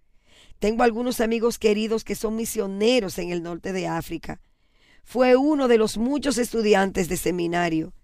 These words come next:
que han vivido en nuestra casa. Recibí una carta de ellos hace aproximadamente un año para decirme que acababan de perder a su bebé. Creo que fue al nacer,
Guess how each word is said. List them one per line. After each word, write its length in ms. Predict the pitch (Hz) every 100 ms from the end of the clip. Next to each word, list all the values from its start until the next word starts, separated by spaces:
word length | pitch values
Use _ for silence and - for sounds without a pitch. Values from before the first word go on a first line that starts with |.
| _ - - -
que 100 | 165
han 120 | 202
vivido 400 | 247 214 226 175
en 60 | 160
nuestra 280 | 156 151
casa. 500 | 156 151 139 - 151 - _ _ _ _ _ _ _ _
Recibí 460 | - 165 175 185 226
una 200 | 247 233
carta 380 | 233 233 226 233
de 280 | 214 208 226
ellos 280 | 190 180
hace 180 | 180 214
aproximadamente 960 | 202 185 - 190 175 185 214 196 185 196
un 160 | 190
año 300 | 170 160 165 - _ _ _ _ -
para 220 | - 196 202
decirme 540 | 208 - 269 220 196
que 80 | 185
acababan 640 | - 175 170 214 190 175
de 100 | 165
perder 460 | - 170 156 202 170
a 80 | 156
su 160 | -
bebé. 320 | 151 151 147 _ _ _ _ _ _ _ _ _ _ _ _
Creo 280 | - 254 262
que 120 | 190
fue 200 | 185 190 190
al 140 | 196
nacer, 540 | 185 - - 156 151